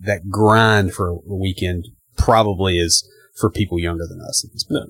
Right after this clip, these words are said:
Speaker 2: So whether you're starting your career or moving up to the next level,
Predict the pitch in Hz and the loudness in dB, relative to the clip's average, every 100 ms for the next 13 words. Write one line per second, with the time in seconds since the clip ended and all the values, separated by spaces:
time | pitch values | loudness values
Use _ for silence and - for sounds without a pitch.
0 | _ _ _ _ - 247 196 _ - 208 | _ _ _ _ 6 6 6 _ 4 6
1 | 330 359 240 - 202 190 220 220 180 - | 8 6 6 6 4 4 4 6 6 6
2 | 165 156 180 196 - 165 165 156 165 208 | 8 10 10 8 8 10 10 8 10 10
3 | 262 240 202 185 - 160 156 170 - 147 | 10 8 6 6 6 6 6 4 6 6
4 | 143 135 | 6 2